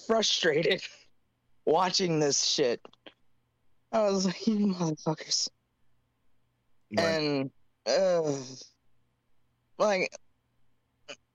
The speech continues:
Speaker 1: like J G, I, I love The Weeknd. He's amazing. He's an amazing artist. But god damn it. He has to take the L for this one because, God oh mercy,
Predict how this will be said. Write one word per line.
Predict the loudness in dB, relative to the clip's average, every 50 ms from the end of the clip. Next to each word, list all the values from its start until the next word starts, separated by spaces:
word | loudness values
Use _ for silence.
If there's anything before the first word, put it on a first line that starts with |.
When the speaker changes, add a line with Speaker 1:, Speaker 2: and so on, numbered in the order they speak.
| _ _ _ _ _ _ _ _ _ _ _ _ _ _ _ 0
Speaker 1:
like | 0 2 4
J | 2 4 2 2
G, | 2 2 2 2 2
I, | 2 2 2 2 0 0 0
I | 2
love | 2 2 2 2
The | 2 2
Weeknd. | 2 2 0 0 0 0 0 0 0 -2 -2 -4 -6 _ _ _ _ _ _ _ _ _ _ _ _ _ _ _ _ _
He's | -4 -2 0 2
amazing. | 2 2 2 2 2 0 0 -2 -2 -2
He's | -2 0
an | 0 0
amazing | 2 2 0 0 0 0 0 0
artist. | 0 2 2 0 0 0 -2 -2 -2 -4 -6 -8 _ _ _ _ _ _ _ _ _ _ _ _ _ _ _ _ _ _ _ _ _ _ _ _ _ _ _ _ _ _ _ _ _ _ _ _ _ _ _ _
But | -2 0
god | 0 2 2 0 0
damn | 0 0 0 2 0
it. | 0 -2 -4 -8 -20 -20 -20 -20 -20 -20 -20 _ _ _ _ _ _ _ _ _ _ _ _ _ _ _ _ _ _ _ _ _ _ _ _ _
He | 0 0
has | 2 2 0 -2
to | -4
take | -2 0 0 0 0
the | 2 2 2
L | 4 2 2 0
for | 0 0 0
this | 2 2 0 0 -2
one | -2 0 0 0 0
because, | -2 -2 -2 -2 -2 -2
God | -4 -2 0 0 2 2 0 0
oh | 0 -2
mercy, | -2 -4 -4 -2 0 0 0 0 0